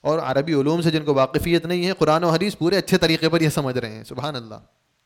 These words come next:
دو منٹ آپ کو، اگر آپ کسی صورت کا ترجمہ پوچھ لیں گے تو ترجمہ نہیں کر پائیں گے۔ اور قرآن پاک سب سے اچھا سمجھنے والے یہی ہیں آج کے زمانے میں۔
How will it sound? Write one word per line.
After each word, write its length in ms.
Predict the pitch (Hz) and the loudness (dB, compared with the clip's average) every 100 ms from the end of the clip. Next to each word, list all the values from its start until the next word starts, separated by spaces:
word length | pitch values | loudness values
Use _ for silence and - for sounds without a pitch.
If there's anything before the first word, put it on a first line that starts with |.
| - | 2
دو 120 | 156 | 4
منٹ 140 | 160 139 | 4 -4
آپ 340 | 127 156 170 | -2 -2 -2
کو، 180 | 175 180 | -4 -2
اگر 200 | 151 175 | -2 -2
آپ 220 | 147 156 | -2 -2
کسی 180 | 165 160 | -4 -4
صورت 300 | 147 151 165 | -4 -4 -2
کا 80 | 156 | -2
ترجمہ 380 | 135 127 143 175 165 | -2 -2 0 -2 -2
پوچھ 180 | 165 | -4
لیں 120 | 175 175 | -4 -4
گے 60 | |
تو 80 | 175 | -4
ترجمہ 320 | 147 143 160 | -4 -4 -4
نہیں 140 | 165 165 | -4 -4
کر 140 | 147 | -6
پائیں 280 | 120 113 110 | -6 -10 -12
گے۔ 80 | - - _ _ _ _ _ - | -20 -20 _ _ _ _ _ -12
اور 100 | 160 | -8
قرآن 320 | - 147 170 180 | 0 0 2 0
پاک 180 | 208 214 | -2 -2
سب 180 | 151 - | -2 0
سے 100 | 175 | 0
اچھا 220 | - 175 | 2 0
سمجھنے 320 | 165 165 160 | 2 0 2
والے 220 | 156 156 | 4 4
یہی 180 | 143 147 | 2 0
ہیں 80 | 147 | -2
آج 180 | 120 - | -4 -6
کے 80 | |
زمانے 340 | 120 107 104 | -8 -10 -14
میں۔ 120 | 107 | -18